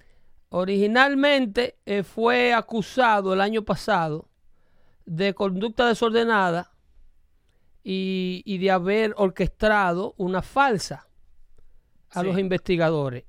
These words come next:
Speaker 1: Estos cargos, para aquellos que ustedes que no sabían en qué había concluido esto, se le fueron retirados, ¿eh?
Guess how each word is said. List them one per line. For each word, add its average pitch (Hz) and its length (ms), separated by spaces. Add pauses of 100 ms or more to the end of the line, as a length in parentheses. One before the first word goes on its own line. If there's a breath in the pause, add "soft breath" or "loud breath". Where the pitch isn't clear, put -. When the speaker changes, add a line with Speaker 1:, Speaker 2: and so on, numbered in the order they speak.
(140)
Speaker 1:
Estos 254 420 (120)
cargos, 180 580 (460)
para 151 180
aquellos 196 320
que 208 60
ustedes 214 300
que 208 60
no 202 100
sabían 208 380
en 190 100
qué 196 120
había 196 160
concluido 202 500
esto, 202 320 (380 soft breath)
se - 180
le 233 140
fueron 262 360
retirados, 202 800
¿eh? - 60